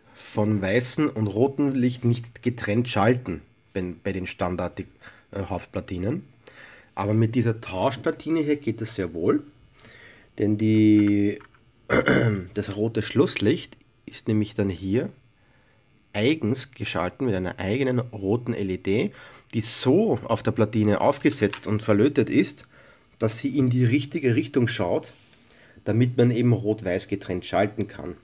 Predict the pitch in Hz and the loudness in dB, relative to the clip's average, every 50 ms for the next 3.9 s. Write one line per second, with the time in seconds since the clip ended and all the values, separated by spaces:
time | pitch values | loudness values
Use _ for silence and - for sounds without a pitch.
0 | _ _ - 85 - - 98 101 101 95 107 95 98 92 - - 90 85 78 - | _ _ -10 -8 -8 -6 -4 -4 -4 -2 -2 -2 -2 -2 -2 -4 -4 -4 -4 -4
1 | - 87 87 - - - 110 - - 95 90 92 92 87 82 - - 92 80 82 | -4 -6 -6 -4 -6 -8 -6 -4 -2 -2 0 0 -2 -4 -4 -4 -4 -4 -4 -4
2 | 80 85 123 175 - - - - - - - - - - - - _ - 117 107 | 0 0 0 0 0 -2 -10 -20 -20 -20 -20 -20 -20 -20 -20 -12 _ -2 -2 0
3 | 113 120 120 123 120 120 117 - - 113 107 110 120 120 117 120 120 | 2 4 4 4 4 2 0 0 0 0 2 2 2 2 2 2 0